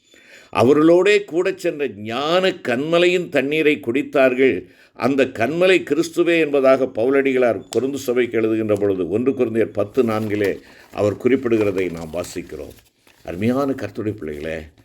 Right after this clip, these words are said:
பஸ்கா ஆட்டுக்குட்டியின் இரத்தத்தினால் இஸ்ரவேலர் எகிப்திலிருந்து விடுதலையாக்கப்பட்டது போல நீங்களும் நானும் குற்றமில்லாத மாசற்ற ஆட்டுக்குட்டியானவராகிய இயேசு கிறிஸ்துவின் விலையேற பெற்ற இரத்தத்தினால்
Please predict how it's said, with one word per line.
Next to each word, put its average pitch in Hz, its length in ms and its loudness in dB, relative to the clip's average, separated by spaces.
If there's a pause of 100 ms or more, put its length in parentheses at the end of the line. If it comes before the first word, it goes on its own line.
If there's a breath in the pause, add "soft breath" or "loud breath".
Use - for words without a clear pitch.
(420 loud breath)
பஸ்கா 143 560 0
ஆட்டுக்குட்டியின் 139 720 0
இரத்தத்தினால் 139 800 0
இஸ்ரவேலர் 135 760 2
எகிப்திலிருந்து 131 680 -2
விடுதலையாக்கப்பட்டது 120 1040 0
போல 82 420 -12 (480 soft breath)
நீங்களும் 170 600 4
நானும் 151 400 -4
குற்றமில்லாத 156 840 -2
மாசற்ற 139 640 0
ஆட்டுக்குட்டியானவராகிய 135 1400 0 (320 soft breath)
இயேசு 160 580 0
கிறிஸ்துவின் 143 640 -4
விலையேற 160 600 2
பெற்ற 156 340 -2
இரத்தத்தினால் 113 760 -6